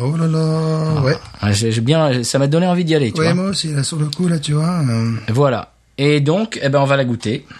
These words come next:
Speaker 1: Mais bien sûr.
Speaker 2: Voilà, c'est tout, c'était l'introduction. Alors ça, c'est des grosses canettes, elle est très jolie.
Speaker 1: Oui, j'adore.
Speaker 2: Je vais faire la photo tout à l'heure.
Speaker 1: Mhm.
Speaker 2: Et on décapsule.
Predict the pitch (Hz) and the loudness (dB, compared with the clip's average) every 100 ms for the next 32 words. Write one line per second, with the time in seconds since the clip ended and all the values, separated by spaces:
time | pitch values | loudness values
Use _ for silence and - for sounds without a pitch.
0 | - 104 101 92 - 196 330 294 101 104 | -6 -4 -4 -6 -2 0 -2 -2 0 2
1 | - 107 165 160 127 139 127 139 117 - | 2 0 0 -2 0 0 0 0 -2 0
2 | 147 220 - 139 147 226 240 170 147 202 | -2 -2 -4 0 0 0 -2 0 2 2
3 | 240 175 151 - 123 123 - 240 185 131 | 2 2 2 0 0 -2 0 0 2 0
4 | - - _ 147 202 214 151 220 113 92 | -2 -8 _ -2 0 0 0 0 -2 -2
5 | 107 139 156 190 170 147 147 135 147 143 | 0 2 2 2 2 2 0 0 0 0
6 | 127 113 110 170 - 127 110 269 - _ | 0 0 2 0 -2 -4 -2 -2 -6 _
7 | _ - 117 123 123 131 127 107 - 98 | _ -4 -2 -2 0 0 0 -2 -2 -6